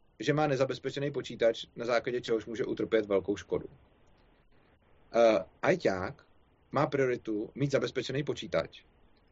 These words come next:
a je mu úplně jedno, že neví o dějinách, na základě čehož mu taky může potom vy-, ut-, jako,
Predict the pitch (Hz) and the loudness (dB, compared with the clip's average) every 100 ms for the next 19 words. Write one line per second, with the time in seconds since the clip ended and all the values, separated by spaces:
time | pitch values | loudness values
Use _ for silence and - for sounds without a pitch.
0 | _ _ _ _ _ 127 143 165 147 156 | _ _ _ _ _ 4 6 6 6 4
1 | 156 139 131 110 123 123 131 127 123 120 | 4 4 2 -4 -4 -4 -2 0 2 2
2 | 117 117 113 120 131 127 127 127 - 131 | 2 0 2 2 2 0 0 -2 -2 0
3 | 127 - 131 113 127 117 117 107 - 113 | 0 0 0 -2 -2 -2 -4 -6 -6 -8
4 | - - 95 104 110 | -8 -4 0 4 4